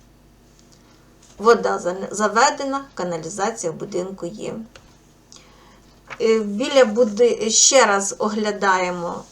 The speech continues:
відео, яке нам надіслали, коротке, і оголошуємо ціну. Тут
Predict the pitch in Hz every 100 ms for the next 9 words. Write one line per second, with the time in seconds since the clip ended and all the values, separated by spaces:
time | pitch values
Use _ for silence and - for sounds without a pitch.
0 | - 185 202 190 185 180 180 180 180 175
1 | 175 - - 202 175 170 - - 190 190
2 | 180 240 339 - - - - - _ -
3 | - - _ _ _ - - _ - 262
4 | 262 262 - 269 - 330 - 226 190 170
5 | 214 226 254 233 233 240 _ - 214 190
6 | 175 208 - _ _ _ _ _ - 403
7 | 403